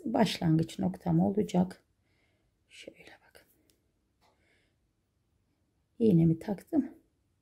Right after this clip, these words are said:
İğnemin üzerine yirmi beş tane buraya ilmek saracağım. Bakın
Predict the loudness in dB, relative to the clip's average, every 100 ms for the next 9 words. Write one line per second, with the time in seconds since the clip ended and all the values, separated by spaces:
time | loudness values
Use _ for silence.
0 | _ _ _ _ _ 4 6 8 6 6
1 | 6 4 4 2 2 4 4 4 6 6
2 | 4 -4 0 2 2 4 4 4 6 6
3 | 6 2 -4 -2 0 0 0 -2 -4